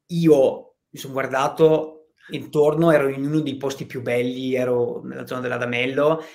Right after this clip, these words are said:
e mi son detto: "No, Alberto, c'è qualcosa che non va", nel senso che io dovrei amare a esse-, cioè, stare qui, soprattutto, eh, tu che ami la corsa in montagna perché ami la montagna a trecentosessanta gradi.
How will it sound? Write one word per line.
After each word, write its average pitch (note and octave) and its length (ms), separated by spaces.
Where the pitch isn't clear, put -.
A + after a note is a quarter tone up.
e - 80
mi B2+ 80
son B2+ 160
detto: B2+ 480
"No, A#2+ 300
Alberto, C3+ 260
c'è B2 100
qualcosa B2 280
che B2+ 80
non A#2+ 140
va", B2 420
nel B2 100
senso B2+ 260
che B2 440
io C3+ 300
dovrei B2+ 220
amare B2+ 600
a B2 140
esse-, - 420
cioè, - 260
stare C3 320
qui, C3+ 340
soprattutto, C3+ 580
eh, - 60
tu E3 180
che D#3 120
ami C#3 480
la - 100
corsa D3+ 200
in C#3 60
montagna D#3+ 260
perché C#3 220
ami C#3+ 220
la C#3 80
montagna B2+ 480
a C3 40
trecentosessanta B2 480
gradi. C3 420